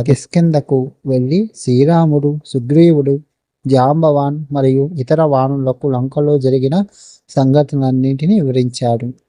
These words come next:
అశోకవనంలో ఉన్న హనుమంతుడికి మాత సీత ఇచ్చిన ఆహారాన్ని రాముడికి ఇచ్చాడు. సుందరాకాండ పఠనం చేయటం వల్ల మన జీవితంలో అన్ని రకాల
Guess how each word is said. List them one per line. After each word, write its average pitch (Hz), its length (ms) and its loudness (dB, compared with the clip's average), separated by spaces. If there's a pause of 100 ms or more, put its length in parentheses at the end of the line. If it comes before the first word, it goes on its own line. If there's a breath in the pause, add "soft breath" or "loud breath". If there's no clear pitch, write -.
(100)
అశోకవనంలో 127 840 0
ఉన్న 135 220 -2
హనుమంతుడికి 175 760 -2 (480 loud breath)
మాత 143 380 0
సీత 143 300 -4
ఇచ్చిన 143 340 -4
ఆహారాన్ని 127 580 -2 (120)
రాముడికి 127 500 -2
ఇచ్చాడు. 123 500 -2 (680 soft breath)
సుందరాకాండ 151 840 0
పఠనం 123 460 -4
చేయటం 123 420 -2
వల్ల 151 240 2 (1000)
మన 147 220 4
జీవితంలో 151 640 -2
అన్ని 139 340 0
రకాల 139 440 0